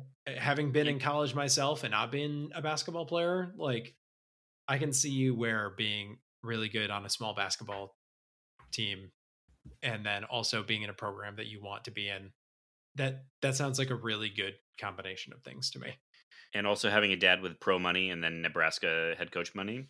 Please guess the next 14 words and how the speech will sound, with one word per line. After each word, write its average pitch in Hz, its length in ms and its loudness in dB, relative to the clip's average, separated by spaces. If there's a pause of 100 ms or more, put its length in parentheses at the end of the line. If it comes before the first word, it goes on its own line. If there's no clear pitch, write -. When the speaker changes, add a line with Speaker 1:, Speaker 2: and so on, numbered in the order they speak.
Speaker 2:
That 117 100 -6
Speaker 1:
Yeah. 143 80 4
Speaker 2:
sounds 110 160 -4
great 120 180 -8
too. 143 160 -6 (240)
Speaker 1:
Yeah. 131 180 4 (180)
Speaker 2:
Um, 98 460 2 (200)
Speaker 1:
Things 233 380 4
are 247 140 10
Speaker 2:
<laughs> - 0 -
Speaker 1:
looking 202 320 4
okay 135 400 2
for 113 160 -6
Jack. 101 380 -4